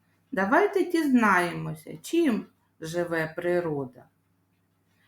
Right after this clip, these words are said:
Всі об'єкти живої природи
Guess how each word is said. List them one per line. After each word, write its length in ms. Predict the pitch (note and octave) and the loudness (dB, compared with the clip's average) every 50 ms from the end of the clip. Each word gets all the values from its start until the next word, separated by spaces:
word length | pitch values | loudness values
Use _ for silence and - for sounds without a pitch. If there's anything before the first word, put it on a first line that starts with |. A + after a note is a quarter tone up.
| _ _ | _ _
Всі 300 | - - - F3 F3+ F3+ | -12 0 4 4 6 6
об'єкти 640 | F3+ F3 F3 F3+ F3+ F3 F3 E3+ - - - F3 E3+ | 4 2 0 0 2 2 2 0 0 -4 -6 -6 -6
живої 840 | E3 E3 E3+ E3+ E3 D#3+ E3 F3 F#3+ A3 A3 G3 E3+ D3+ D#3 D#3+ - _ _ _ _ _ _ | -6 -6 -6 -6 -6 -6 -4 -2 0 0 0 0 -2 -4 -8 -12 -16 _ _ _ _ _ _
природи 680 | _ F3 E3+ E3 D#3+ E3+ A3+ D#4 G4 - A#3 D#3+ D#3+ | _ -4 -2 -2 0 2 2 0 0 0 -4 -8 -10